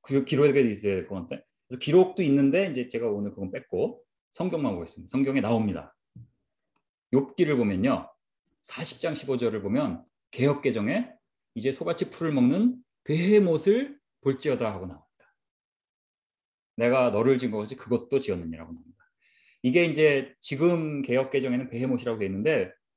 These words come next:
어, 한 이십 년 전 그, 그때 개역 개정 보면, 보면 하마라고 돼 있습니다. 하마.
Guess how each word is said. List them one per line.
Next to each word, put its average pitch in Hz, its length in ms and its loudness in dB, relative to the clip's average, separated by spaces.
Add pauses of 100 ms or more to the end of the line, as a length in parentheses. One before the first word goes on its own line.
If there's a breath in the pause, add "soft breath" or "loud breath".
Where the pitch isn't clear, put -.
(300)
어, 98 160 -12
한 117 180 -4
이십 127 520 -6
년 143 280 0
전 120 320 0 (300)
그, 107 280 -10
그때 - 280 0
개역 117 480 2
개정 107 400 -2
보면, 98 220 -6
보면 110 160 -4
하마라고 147 480 -4
돼 85 60 -6
있습니다. 80 280 -14
하마. 92 240 -6